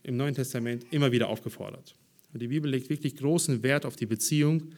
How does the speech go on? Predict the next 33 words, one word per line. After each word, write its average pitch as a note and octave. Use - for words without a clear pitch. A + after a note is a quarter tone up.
die A#2+
Christen C#3+
untereinander A#2+
haben. -
Wir B2
tragen E3+
Verantwortung C#3
füreinander, G2+
Verantwortung, C#3+
uns C3+
gegenseitig A2
zu D#3+
ermutigen, D#3+
Verantwortung, A#2+
uns A2+
gegenseitig G#2+
zu -
ermahnen, F3
uns A2+
im A#2
Glauben A#2+
zu -
helfen, F#3
uns -
aufzuhelfen, C3
wenn G#2+
jemand A#2
stolpert, D#3
wenn G#2+
jemand A2+
von A#2
der A2+
Sünde C3